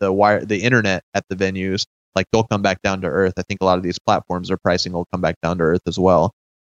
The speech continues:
Um, but yeah, the evolution o-, of those platforms is happening. Um, there's only so much you can do with a virtual event,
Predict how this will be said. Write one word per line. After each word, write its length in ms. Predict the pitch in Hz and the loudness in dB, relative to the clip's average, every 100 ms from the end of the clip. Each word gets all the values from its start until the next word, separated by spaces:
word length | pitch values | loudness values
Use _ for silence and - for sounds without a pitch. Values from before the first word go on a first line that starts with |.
| _ | _
Um, 220 | 90 95 | 0 2
but 80 | 92 | 4
yeah, 100 | 143 | 4
the 140 | 113 110 | 4 4
evolution 640 | 113 110 110 120 110 110 - | 4 4 2 0 -4 -6 -6
o-, 100 | 98 | -4
of 100 | 107 | -2
those 160 | 104 95 | 0 0
platforms 540 | - 101 - 107 101 | 0 0 0 -4 -4
is 100 | 101 | -6
happening. 580 | 120 101 - 101 101 104 - _ _ _ | -2 -2 -2 -6 -8 -10 -16 _ _ _
Um, 120 | 101 | -2
there's 160 | 104 107 | 0 2
only 160 | 127 | 2
so 160 | 120 120 | 2 0
much 120 | 113 - | -2 -2
you 100 | 110 | -6
can 140 | 101 | -4
do 200 | 98 104 | 0 2
with 140 | 101 101 | 2 2
a 60 | |
virtual 400 | 95 98 - 82 | 0 0 0 -4
event, 240 | 90 85 | -2 -4